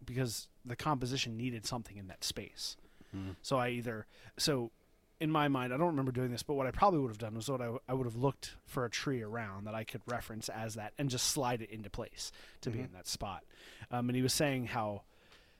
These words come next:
Speaker 1: that, like, when he talks to me about art, it's different than when he talks to Kate, his wife, about art, um, because she's a photographer. So in her mind, like, in her mind, she's, she doesn't edit the image at all.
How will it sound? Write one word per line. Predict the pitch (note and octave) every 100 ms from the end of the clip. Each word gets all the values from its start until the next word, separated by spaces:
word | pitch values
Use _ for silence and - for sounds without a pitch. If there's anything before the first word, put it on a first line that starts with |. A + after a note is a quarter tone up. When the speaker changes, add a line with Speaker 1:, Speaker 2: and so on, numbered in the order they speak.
| _ _ _
Speaker 1:
that, | B2 B2+ A#2 - -
like, | D3 A#2 -
when | B2+
he | B2+
talks | C#3+ B2+ -
to |
me | C3+ C3+
about | A#2+ A2
art, | A2 A2 A2+
it's | -
different | - D3+ C3
than | A#2+
when | A#2+
he | A2+
talks | A#2+ A2+
to | -
Kate, | - F#3 D#3 - -
his | A#2
wife, | C#3+ F3+
about | C3 A2 G2+
art, | G#2+ A2 - - - - A#2+
um, | A2 G#2+
because | A2+ - C#3+
she's | - B2+
a |
photographer. | A#2+ B2 D3+ C#3+ A2 - E2+
So | - C#3
in | B2
her | A2+ D3+
mind, | C3+ B2 B2+
like, | B2+ A#2+ B2+
in |
her | A#2+ E3+
mind, | C#3+ A#2+ A#2
she's, | - B2+ A2+ - - - -
she | - D3+
doesn't | D3+ C3+ C3 -
edit | B2 B2+ -
the | A2 G#2+
image | E3+ D3 A2
at | A2
all. | F#2+ F#2+